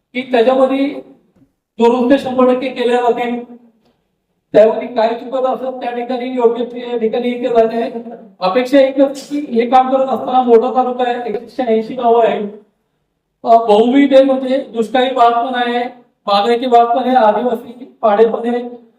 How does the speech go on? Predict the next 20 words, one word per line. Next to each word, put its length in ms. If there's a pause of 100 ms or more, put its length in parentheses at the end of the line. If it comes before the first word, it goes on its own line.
(140)
अ, 160 (240)
कातकरी 400
वस्ती 280
पण 220
आहे 200
आणि 140
सदन 360
भाग 160
पण 200
आहे. 160
त्यामुळे 460 (400)
त्याच्यामध्ये 680 (300)
माझी 400 (260)
एक्झिक्युटिव्ह 500
पोस्टिंग 340
पहिली 280
जरी 200
असेल 380
तरी 160
मी 340